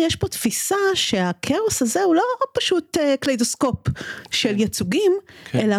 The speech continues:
Speaker 1: הוא הדבר עצמו, או יותר קרוב
Speaker 2: כן.
Speaker 1: לדבר עצמו.
Speaker 2: כן, תראי, הוא מסגר את זה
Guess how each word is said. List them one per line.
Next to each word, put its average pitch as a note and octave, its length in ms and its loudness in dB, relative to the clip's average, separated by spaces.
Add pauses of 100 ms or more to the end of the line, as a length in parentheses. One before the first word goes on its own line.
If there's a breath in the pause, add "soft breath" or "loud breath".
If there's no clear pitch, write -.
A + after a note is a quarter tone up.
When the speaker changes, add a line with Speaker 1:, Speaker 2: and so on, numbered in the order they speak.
Speaker 1:
הוא G#3+ 200 2
הדבר G3+ 440 0
עצמו, B3+ 640 2
או G3 120 2
יותר G3+ 340 0
קרוב A3 500 0
Speaker 2:
כן. C4+ 60 6
Speaker 1:
לדבר G#3+ 380 2
עצמו. G3 460 2 (380)
Speaker 2:
כן, D#3+ 180 0 (320 loud breath)
תראי, E3+ 240 0 (300)
הוא A3 180 4
מסגר D3+ 500 2
את D3+ 100 -2
זה F3 240 2